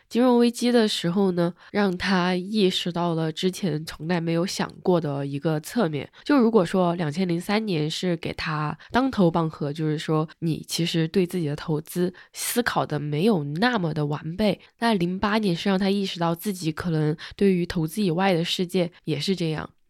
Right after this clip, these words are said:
然后那个触动他想到这个点的事儿是什么呢？就是两千零八年的时候，在雷曼兄弟倒闭前夕，他爸爸突然给他打电话说，“哎，你觉得就是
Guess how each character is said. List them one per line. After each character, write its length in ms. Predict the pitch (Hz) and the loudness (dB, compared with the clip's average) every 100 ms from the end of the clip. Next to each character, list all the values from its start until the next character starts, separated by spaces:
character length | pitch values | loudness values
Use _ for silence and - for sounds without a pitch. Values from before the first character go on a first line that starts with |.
| - | -2
然 100 | 190 | 2
后 60 | 233 | 4
那 160 | 269 | 6
个 200 | 247 220 - | 6 4 2
触 320 | - - 277 | -4 2 4
动 260 | 233 208 | 4 4
他 180 | 196 220 | 0 -2
想 320 | 226 - 151 | -2 -2 -4
到 220 | - 196 180 | 0 0 2
这 160 | 190 | 0
个 260 | 170 160 156 - | 2 2 0 2
点 240 | 185 143 | 2 2
的 120 | 156 147 | -4 -4
事 160 | - | 0
儿 120 | 254 | 0
是 120 | 214 175 | 0 -2
什 120 | 165 | -4
么 100 | 156 | -8
呢？ 140 | 143 | -6
就 120 | 160 | 0
是 200 | 208 190 185 | 2 2 0
两 120 | 170 | -2
千 100 | 170 | 0
零 120 | 214 | -2
八 100 | 208 | 2
年 160 | 220 185 | 2 2
的 80 | 165 | 0
时 160 | - | -2
候， 300 | 151 175 156 160 | -2 0 0 2
在 180 | 233 190 | 6 6
雷 160 | 180 160 | 6 4
曼 260 | 190 185 | 4 2
兄 320 | 190 202 190 | 2 0 0
弟 160 | 196 202 | -2 -4
倒 260 | 175 175 156 - | 0 0 0 -2
闭 180 | 196 | -4
前 400 | 170 - 180 151 | -4 -4 -2 -2
夕， 240 | 175 - 180 | -6 -6 -6
他 140 | 202 | -2
爸 100 | 196 | 0
爸 160 | 185 170 | 0 0
突 160 | - | 0
然 180 | 180 170 | 0 0
给 120 | 180 | -2
他 80 | 175 | -4
打 120 | 160 | -4
电 220 | 175 185 175 | 0 0 0
话 180 | 190 | -2
说 240 | 170 180 170 | -2 0 -2
，“哎， 140 | - 196 | 4 4
你 180 | 202 214 | 6 8
觉 160 | 202 | 8
得 140 | 233 262 | 8 6
就 160 | 285 | 4
是 180 | 269 240 | 4 4